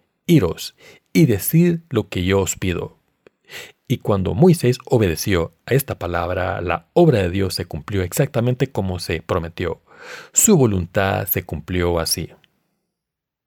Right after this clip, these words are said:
Plantar la iglesia de Dios.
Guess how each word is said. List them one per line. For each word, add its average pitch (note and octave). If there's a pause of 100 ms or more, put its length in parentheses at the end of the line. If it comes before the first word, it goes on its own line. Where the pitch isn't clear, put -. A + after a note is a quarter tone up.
(1040)
Plantar C3+ (100)
la F#2+
iglesia G#2
de G2
Dios. -